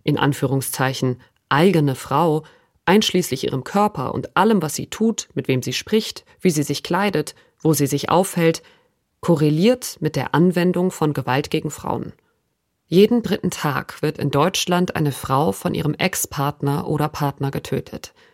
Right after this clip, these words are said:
Femizid beschreibt tödliche Gewalt gegen Frauen, die auf sexistische Erwartungen der Täter zurückzuführen sind.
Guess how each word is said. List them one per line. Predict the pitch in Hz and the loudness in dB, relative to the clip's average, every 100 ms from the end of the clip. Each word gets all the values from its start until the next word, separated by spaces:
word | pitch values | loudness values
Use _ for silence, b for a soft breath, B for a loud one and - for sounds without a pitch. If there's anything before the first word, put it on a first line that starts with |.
| b b b _ _ _ _ | b b b _ _ _ _
Femizid | - 196 180 151 - 185 - - - _ - | 4 6 6 4 2 2 0 -6 -14 _ -2
beschreibt | - - 143 - | 0 0 -2 0
tödliche | - 196 190 160 165 | 2 2 2 -4 -4
Gewalt | 135 131 170 - | 0 2 0 -2
gegen | 156 143 | -4 -4
Frauen, | - - 135 165 170 B B B | -4 0 2 2 0 B B B
die | 160 165 | -2 0
auf | - 160 | 0 -2
sexistische | 147 151 - 180 - 175 165 | -2 -2 0 0 0 -4 -2
Erwartungen | 147 147 156 156 143 139 143 | 0 2 2 2 0 2 0
der | 135 | -2
Täter | - 160 135 123 | -2 -2 -2 -6
zurückzuführen | 120 127 - 135 - 127 123 | -6 -8 -10 -10 -6 -6 -4
sind. | 113 - - | -8 -10 -14